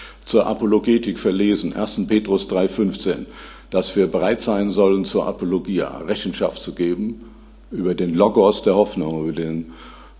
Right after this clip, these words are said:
Sinn der Rede von der Hoffnung, der Vernünftigkeit der Hoffnung, die in uns ist.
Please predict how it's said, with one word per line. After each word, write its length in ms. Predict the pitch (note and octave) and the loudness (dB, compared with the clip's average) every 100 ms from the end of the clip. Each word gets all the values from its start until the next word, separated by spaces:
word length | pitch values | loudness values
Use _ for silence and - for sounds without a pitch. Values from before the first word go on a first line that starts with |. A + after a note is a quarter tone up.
| - - | -20 -6
Sinn 400 | - B2+ G#2 F2 | 4 6 6 4
der 180 | F2+ | 2
Rede 360 | F2 G#2+ G#2+ G2 | 4 6 6 4
von 220 | - F#2+ | 2 -2
der 160 | F2 E2+ | 0 -2
Hoffnung, 500 | F#2+ - - - - | -4 -6 -12 -12 -12
der 120 | F2+ E2+ | -10 -6
Vernünftigkeit 840 | F#2 G#2 A#2+ - F2+ - F2+ F2 | 2 4 4 2 -6 -4 -4 -2
der 100 | E2+ | 0
Hoffnung, 340 | F#2 - F#2+ | 0 0 2
die 120 | A#2+ F#3+ | 6 8
in 120 | D#3 | 6
uns 160 | G2+ | 4
ist. 320 | - - - | -2 -8 -10